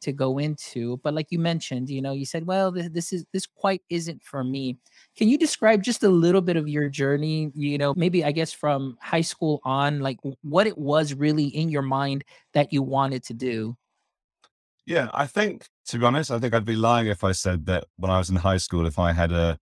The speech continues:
Speaker 2: definitive plan of where I saw myself. I always loved sport. I always loved that as an outlet for me. It was a, it was a way that I was able to meet some of my best friends, and many of those I, I'm still in touch with to this day. And I guess that I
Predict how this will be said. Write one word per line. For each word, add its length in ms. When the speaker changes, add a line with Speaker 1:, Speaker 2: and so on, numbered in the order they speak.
Speaker 2:
definitive 580
plan 420
of 260
where 280
I 80
saw 260
myself. 580
I 180
always 400
loved 600
sport. 640
I 140
always 300
loved 160
that 120
as 120
an 80
outlet 340
for 160
me. 280
It 160
was 240
a, 240
it 80
was 180
a 40
way 240
that 80
I 100
was 160
able 320
to 180
meet 360
some 160
of 120
my 100
best 320
friends, 320
and 160
many 220
of 80
those 320
I, 180
I'm 160
still 160
in 80
touch 300
with 160
to 200
this 220
day. 420
And 120
I 80
guess 360
that 140
I 300